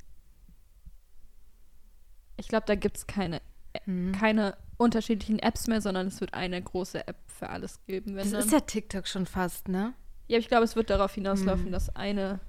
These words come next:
Speaker 1: ein Konzern kauft irgendwas auf.
Speaker 2: Meta.
Speaker 1: Alles auf. Ja,
Speaker 2: <laughs> Ja,
Speaker 1: no joke.
Speaker 2: ja.
Speaker 1: Ich glaub, darauf läuft's hinaus.
Speaker 2: Ja.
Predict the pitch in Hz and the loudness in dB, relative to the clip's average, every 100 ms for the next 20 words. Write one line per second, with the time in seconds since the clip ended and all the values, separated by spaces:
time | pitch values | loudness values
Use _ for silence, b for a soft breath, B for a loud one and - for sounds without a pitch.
0 | - - - 214 214 214 208 196 196 202 | -14 -14 -4 -2 2 0 2 0 0 -2
1 | 208 - 196 190 - - 175 170 175 175 | -2 -2 -4 -4 -6 -4 0 2 2 6
2 | 220 220 202 165 185 190 196 190 233 208 | 8 8 4 2 4 6 6 4 6 6
3 | 190 - - - 190 262 202 175 190 180 | 4 0 -4 2 8 8 8 4 4 4
4 | 190 180 170 180 214 - 196 - 208 - | 4 2 -2 -2 -6 -6 -6 -4 -6 -8
5 | - - - 196 190 | -14 -14 -6 -4 -4